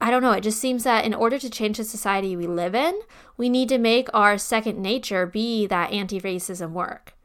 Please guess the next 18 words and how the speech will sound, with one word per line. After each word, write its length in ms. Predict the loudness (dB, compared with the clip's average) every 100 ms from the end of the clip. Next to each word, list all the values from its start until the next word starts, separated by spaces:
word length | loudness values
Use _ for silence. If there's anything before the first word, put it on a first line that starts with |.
| _ _ _ -2
right? 240 | 2 2
And 80 | 4
not 200 | 2 2
these, 160 | -2
like, 140 | -4 -6
white 340 | -2 -2 0
blinders. 640 | 0 -2 -2 -10 -12 -14 -20 _ _ _ _
So 180 | 2 6
we 80 |
need 180 | 6 4
to 60 | 2
notice 520 | 4 6 6 2 -2
when 160 | -4 -6
a 40 |
situation 500 | -6 -4 -4 -4 -4
like 160 | -6 -4
that 200 | -4 4
happens 640 | 8 8 6 -2 -4 -8